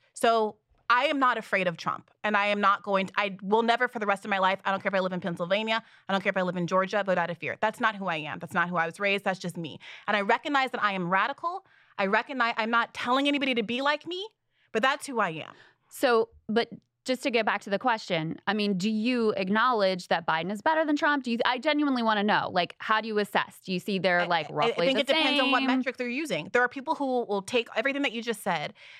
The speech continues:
Speaker 1: and say, if Biden escalating in Ukraine the way he has been doing,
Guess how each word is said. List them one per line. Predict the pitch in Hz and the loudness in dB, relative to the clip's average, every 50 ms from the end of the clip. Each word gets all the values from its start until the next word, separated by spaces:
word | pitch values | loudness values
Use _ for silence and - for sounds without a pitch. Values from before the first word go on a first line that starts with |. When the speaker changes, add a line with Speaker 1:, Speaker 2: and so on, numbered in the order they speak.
| - _ | -20 _
Speaker 1:
and | - 220 208 | -4 -4 0
say, | - 226 208 190 | 2 2 0 2
if | 208 202 190 _ _ _ _ _ _ _ _ _ _ _ _ _ _ _ _ _ _ _ _ _ _ - | -2 -6 -6 _ _ _ _ _ _ _ _ _ _ _ _ _ _ _ _ _ _ _ _ _ _ 2
Biden | 247 254 269 302 320 330 330 339 330 _ _ _ _ _ _ _ _ _ _ _ _ _ - | 2 2 2 0 -2 -2 -4 -6 -8 _ _ _ _ _ _ _ _ _ _ _ _ _ -2
escalating | 247 277 294 - - - 294 285 277 277 277 277 277 285 285 _ _ - | -2 0 -2 -8 -6 -2 0 0 2 0 0 -2 -2 -4 -6 _ _ -2
in | 220 214 220 220 220 220 _ | 0 2 2 0 0 -2 _
Ukraine | 196 202 226 226 - - 254 220 202 185 185 190 220 233 _ _ _ _ _ _ _ _ | -4 -4 -4 -4 -4 -2 0 0 0 0 -2 -4 -6 -10 _ _ _ _ _ _ _ _
the | - | 0
way | 202 208 214 226 | 2 2 2 2
he | 240 233 269 269 | 0 -2 -2 0
has | 269 262 247 247 - _ _ _ | 0 0 -2 -6 -14 _ _ _
been | _ 240 233 240 | _ 0 2 2
doing, | 214 190 160 156 - - 208 254 | 0 -2 -4 -4 -8 -10 -14 -16